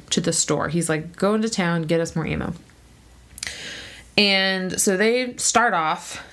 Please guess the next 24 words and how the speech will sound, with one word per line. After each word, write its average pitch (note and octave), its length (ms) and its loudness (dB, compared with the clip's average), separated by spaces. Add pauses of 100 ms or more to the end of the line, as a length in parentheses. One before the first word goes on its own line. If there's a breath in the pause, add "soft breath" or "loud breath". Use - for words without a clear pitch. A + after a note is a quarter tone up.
(120)
and F#3 240 2
before C4 260 2
they D4 100 2
get A#3 220 2
very F4 300 0
far, F3+ 500 2
the F#3+ 140 0
neighborhood C4 520 2
boy F3 640 2
decided F3+ 800 0 (220)
kinda A#3 280 0
randomly, E3+ 760 0 (200)
"You G#3+ 140 2
know G#3 120 2
what? F#3+ 180 0
I - 60 -4
don't A3 160 0
wanna E3+ 160 0
go D#3+ 220 0 (180)
all G3 120 4
the A#3 80 0
way G#3 60 2
to F#3+ 60 -2
town. E3 340 0